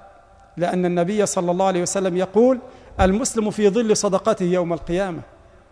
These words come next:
وفي سنن الترمذي وحسنه أن النبي صلى الله عليه وسلم قال: "الصدقة تطفئ الخطيئة كما يطفئ الماء النار".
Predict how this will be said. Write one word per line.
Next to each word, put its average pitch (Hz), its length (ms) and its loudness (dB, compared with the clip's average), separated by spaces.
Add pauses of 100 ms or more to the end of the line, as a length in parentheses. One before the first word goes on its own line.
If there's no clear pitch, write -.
(580)
وفي 165 340 -2
سنن 202 300 2
الترمذي 196 460 2
وحسنه 240 600 2 (420)
أن 190 160 2
النبي 175 400 0
صلى 170 260 -2
الله 165 300 0
عليه 156 160 -2
وسلم 151 420 -4
قال: 196 600 8 (500)
"الصدقة 214 640 0
تطفئ 190 560 -6
الخطيئة 170 880 -2 (600)
كما 175 640 4
يطفئ 165 640 -4
الماء 160 280 -2
النار". 147 500 -4